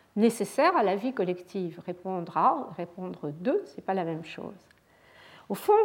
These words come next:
on va situer avec des notions de ce genre la responsabilité en dehors ou au-delà des relations entre personnes, des relations interpersonnelles. C'est une extension qui pourrait marquer l'entrée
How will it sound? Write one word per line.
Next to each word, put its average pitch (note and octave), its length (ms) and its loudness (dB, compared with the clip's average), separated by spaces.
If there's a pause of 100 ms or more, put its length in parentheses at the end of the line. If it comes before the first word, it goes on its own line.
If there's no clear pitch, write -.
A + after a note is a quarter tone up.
(100)
on A3+ 100 4
va A3 180 4
situer C#4+ 680 2
avec F3 240 -2
des F3+ 120 0
notions F#3 340 -4
de G3 40 -4
ce F#3+ 160 -8
genre C4 360 2
la A3 120 4
responsabilité G#3 1000 -2 (380)
en F4+ 180 12
dehors C#4+ 560 4
ou A3 140 4
au-delà D4+ 640 4 (320)
des A3+ 140 0
relations A3 760 -2 (280)
entre B3 320 2
personnes, F3+ 600 -6
des D#3+ 100 -8
relations E3+ 360 -4
interpersonnelles. F3+ 960 -4 (1000)
C'est E4+ 320 4
une C4 140 6
extension B3 680 0 (240)
qui B3+ 100 -2
pourrait A#3+ 340 0
marquer C#4+ 640 -2 (760)
l'entrée A3+ 580 4